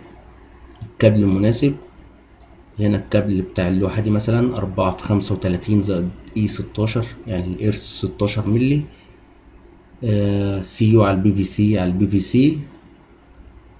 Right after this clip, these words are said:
هتلاقي برضو إن كل قيم الفولتج دروب هنا أقل من واحد ونص في المية اللي أنت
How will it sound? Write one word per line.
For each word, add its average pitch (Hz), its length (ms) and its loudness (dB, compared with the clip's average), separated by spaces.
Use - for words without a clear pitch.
هتلاقي 107 360 2
برضو 104 260 2
إن 98 260 4
كل 107 340 6
قيم 104 340 4
الفولتج 95 440 0
دروب 98 360 2
هنا 120 300 4
أقل 104 420 2
من 92 140 2
واحد 101 280 0
ونص 104 280 2
في - 140 -14
المية 104 300 4
اللي 101 120 2
أنت 101 240 -2